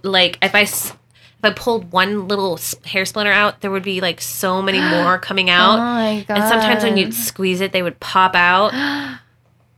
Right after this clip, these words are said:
Speaker 2: Ugh.
Speaker 1: But then when I started seeing pus, I was like, "Oh, I gotta go to the doctor." <laughs>
Speaker 2: Yeah, that's not good. It means it's
Speaker 1: Yeah.
Speaker 2: infected.
Speaker 1: Yeah,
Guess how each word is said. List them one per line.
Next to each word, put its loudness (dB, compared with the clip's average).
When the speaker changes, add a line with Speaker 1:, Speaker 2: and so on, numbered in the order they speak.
Speaker 2:
Ugh. -4
Speaker 1:
But 2
then 6
when 6
I 6
started 0
seeing 0
pus, -2
I 2
was -2
like, 0
"Oh, -2
I 0
gotta 0
go -4
to -4
the -4
doctor." -2
<laughs> -2
Speaker 2:
Yeah, 4
that's -2
not -6
good. 0
It -6
means -8
it's -10
Speaker 1:
Yeah. -10
Speaker 2:
infected. -12
Speaker 1:
Yeah, -6